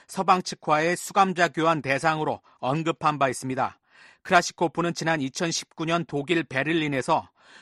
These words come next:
조지아 출신 전 체첸 반군 지도자 젤림칸 칸고슈빌리를 살해한 사건으로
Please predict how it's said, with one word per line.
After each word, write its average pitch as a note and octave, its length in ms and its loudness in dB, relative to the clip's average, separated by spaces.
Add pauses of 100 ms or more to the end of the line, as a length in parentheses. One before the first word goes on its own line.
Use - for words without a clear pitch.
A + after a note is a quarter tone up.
(140)
조지아 E3 460 4
출신 F#3+ 480 -2
전 E3 260 2
체첸 G3+ 540 -4
반군 E3+ 380 0
지도자 C#3+ 480 0 (260)
젤림칸 F3 800 2
칸고슈빌리를 F3 920 -2
살해한 F#3+ 400 -2
사건으로 D3 640 -4